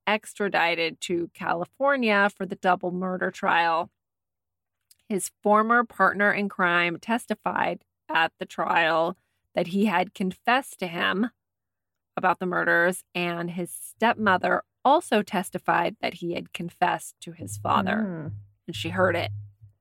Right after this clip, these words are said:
Speaker 1: So Dave and his father were present throughout the trial, which is so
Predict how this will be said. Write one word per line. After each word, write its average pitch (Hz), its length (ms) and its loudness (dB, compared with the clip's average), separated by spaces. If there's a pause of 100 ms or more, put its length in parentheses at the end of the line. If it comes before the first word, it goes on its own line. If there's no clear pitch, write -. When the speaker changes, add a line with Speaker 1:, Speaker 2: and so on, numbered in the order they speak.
(2000)
Speaker 1:
So 208 680 4 (400)
Dave 302 440 6
and 175 160 -2
his 190 160 -4
father - 460 -2
were 180 240 -4
present 180 560 -2
throughout 165 440 0
the 165 80 -6
trial, 165 460 0
which 175 260 -8
is 202 140 -10
so 277 500 -10